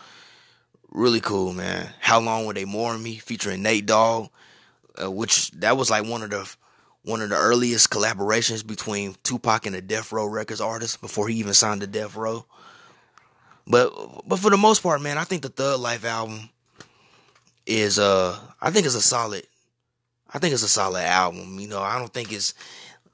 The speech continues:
I don't think it's that great either, but like I said, it don't get a lot of replay value for me. You know, every once in a while I'll pop it in. You know, I guess when I really, when I wanna hear some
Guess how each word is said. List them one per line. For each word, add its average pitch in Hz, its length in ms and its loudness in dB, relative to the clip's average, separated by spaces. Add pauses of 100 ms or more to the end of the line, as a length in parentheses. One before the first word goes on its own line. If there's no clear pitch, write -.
(120)
I 139 100 -2
don't 156 100 0
think 135 140 0
it's 104 80 -2 (160)
that 104 280 -4
great 110 420 4
either, 101 340 -2
but 98 340 -10 (200)
like 123 200 0
I 123 60 0
said, 131 240 4
it 147 40 0
don't 151 180 -4
get 135 120 0
a 127 60 -2
lot 120 200 -4
of 101 120 -6
replay 110 380 -4
value 95 320 -4
for 95 160 -8
me. 98 340 0 (580)
You 95 100 -10
know, 98 140 -2
every 131 220 2
once 123 280 2
in 113 80 -2
a 101 60 -4
while 98 240 2
I'll 95 200 0
pop 98 300 -4
it 92 100 -8
in. 95 240 -6 (760)
You - 80 -10
know, 98 240 -2
I 76 160 0
guess 117 180 0
when 110 100 2
I 107 80 4
really, 104 400 -2
when 98 100 -8
I 98 40 -6
wanna 110 220 -6
hear 107 120 -4
some 90 280 -4